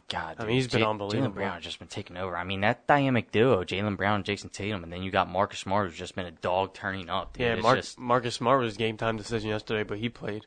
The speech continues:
Speaker 1: He's a dog.
Speaker 2: Yeah.
Speaker 1: He's a dog.
Speaker 2: He, they got some great water back in Boston.
Speaker 1: <laughs> Yeah, what's up with that co-
Speaker 2: Yeah, right.
Speaker 1: dude, dude, that
Speaker 2: That,
Speaker 1: medical
Speaker 2: they go back,
Speaker 1: staff,
Speaker 2: they go
Speaker 1: man.
Speaker 2: back to the locker room. Like, I
Speaker 1: Yeah.
Speaker 2: thought the one game that I thought Tatum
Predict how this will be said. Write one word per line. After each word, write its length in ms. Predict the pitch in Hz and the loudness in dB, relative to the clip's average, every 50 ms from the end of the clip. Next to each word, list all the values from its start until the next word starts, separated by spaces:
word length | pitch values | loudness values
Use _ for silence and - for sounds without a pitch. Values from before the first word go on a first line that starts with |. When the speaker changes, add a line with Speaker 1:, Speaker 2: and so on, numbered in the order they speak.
| _ _ | _ _
Speaker 1:
He's 200 | - 123 127 139 | -2 0 2 2
a 40 | 135 | 6
dog. 380 | - 156 170 165 123 98 - - - _ | 10 10 12 12 10 8 6 -2 -14 _
Speaker 2:
Yeah. 140 | - 104 104 | -8 -2 -2
Speaker 1:
He's 120 | 107 104 120 | 0 2 2
a 60 | 117 | 4
dog. 300 | 117 127 131 110 92 90 | 6 6 6 6 4 2
Speaker 2:
He, 180 | 120 120 117 - _ _ _ - _ _ | -4 -6 -6 -8 _ _ _ -20 _ _
they 140 | 117 110 113 | -4 -2 2
got 320 | 123 120 117 113 110 - - - _ | 4 4 6 4 4 2 -2 -12 _
some 200 | - - - 117 | -16 -10 -8 0
great 160 | 110 117 120 | 2 2 2
water 260 | 117 120 123 127 120 107 | 4 4 4 4 4 4
back 260 | 107 101 107 - - | 4 0 0 0 -6
in 300 | 107 107 104 101 98 98 _ _ _ _ | -8 -8 -8 -10 -12 -16 _ _ _ _
Boston. 380 | 117 110 113 120 - - 110 - 110 - - | 0 0 0 -2 -4 -12 -12 -12 -10 -10 -4
Speaker 1:
<laughs> 180 | - - 120 - | 0 0 2 2
Yeah, 540 | 147 127 110 104 127 156 185 202 208 190 165 | 2 2 2 2 2 2 4 8 10 10 8
what's 180 | 151 160 - | 8 8 6
up 80 | 196 185 | 6 6
with 100 | 185 190 | 8 8
that 160 | 185 175 170 | 6 6 6
co- 140 | - - 175 | 8 6 6
Speaker 2:
Yeah, 320 | 170 110 117 135 143 127 110 | 6 6 2 0 2 2 0
right. 140 | 104 101 113 | 0 4 6
Speaker 1:
dude, 240 | 175 170 151 123 | 6 6 6 6
dude, 260 | 120 113 - 170 160 131 | 2 4 8 8 10 10
that 60 | 131 | 10
Speaker 2:
That, 100 | 123 123 | 10 12
Speaker 1:
medical 280 | 135 151 165 170 156 | 12 12 12 12 12
Speaker 2:
they 60 | 190 185 | 12 12
go 0 | |
back, 140 | 196 202 | 12 12
Speaker 1:
staff, 140 | 196 127 110 | 12 12 12
Speaker 2:
they 80 | 160 170 | 12 12
go 80 | 185 | 12
Speaker 1:
man. 60 | 202 196 | 12 12
Speaker 2:
back 160 | 196 196 185 | 12 12 12
to 60 | - 185 | 10 6
the 40 | 151 | 8
locker 300 | 131 139 151 170 - 165 | 10 10 10 10 10 8
room. 80 | 165 | 6
Like, 180 | 170 170 165 170 | 8 8 6 6
I 40 | 196 | 6
Speaker 1:
Yeah. 100 | - 160 240 226 | 10 10 10 10
Speaker 2:
thought 120 | 185 139 | 10 8
the 80 | 139 160 | 4 2
one 240 | 156 160 190 220 214 | 6 8 8 8 8
game 240 | 175 151 131 131 127 | 6 2 2 2 4
that 220 | 123 123 123 - | 4 4 4 2
I 100 | 131 143 175 | 2 -2 0
thought 280 | - 202 196 185 151 123 - _ _ _ _ _ - | 2 2 4 4 2 0 -6 _ _ _ _ _ 0
Tatum 360 | - 160 180 185 156 131 | 4 4 6 6 6 2